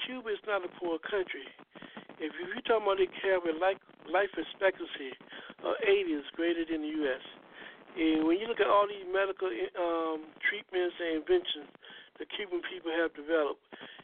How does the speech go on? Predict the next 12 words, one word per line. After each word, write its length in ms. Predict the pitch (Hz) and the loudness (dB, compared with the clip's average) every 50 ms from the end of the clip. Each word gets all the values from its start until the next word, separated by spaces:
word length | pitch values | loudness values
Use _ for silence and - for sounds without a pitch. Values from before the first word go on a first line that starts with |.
| - - | -14 -8
if 160 | - 165 151 160 | -8 -8 -6 -6
you 80 | 202 | -6
look 160 | 202 247 247 | -4 -2 2
at 160 | - 226 220 214 | 4 2 2 2
the 160 | - 190 - - | -2 -10 -12 -12
security 640 | 170 - - - 240 226 214 190 - 151 139 143 139 - - | -10 -8 -8 -6 -4 -2 -2 -2 -2 -4 -12 -12 -12 -12 -10
among 320 | 147 151 170 175 175 170 | -8 -4 -2 -2 -2 0
its 160 | 170 160 160 - - | -2 -4 -6 -8 -10
people 320 | 220 208 - - - 123 117 - - - - - - - | -10 -12 -12 -14 -14 -16 -16 -16 -20 -20 -20 -20 -18 -14
and 400 | - - - 113 107 135 151 151 | -14 -14 -12 -12 -10 -6 -4 -4
the 80 | 151 131 - - | -4 -2 2 4
safetyness, 480 | 220 208 - - 160 151 139 135 127 | 4 4 2 -2 -10 -10 -10 -10 -10